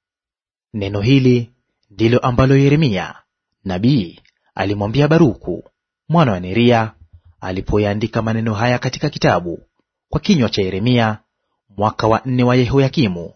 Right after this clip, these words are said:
mwana wa Yosia mfalme wa Yuda, kusema, "Bwana, Mungu wa Israeli, akuambia wewe, ee Baruku, ulisema,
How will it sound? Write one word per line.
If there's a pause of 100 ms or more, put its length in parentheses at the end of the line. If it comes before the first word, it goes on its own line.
(460)
mwana
wa
Yosia (520)
mfalme
wa
Yuda, (220)
kusema, (760)
"Bwana, (440)
Mungu
wa
Israeli, (460)
akuambia
wewe, (460)
ee
Baruku, (680)
ulisema,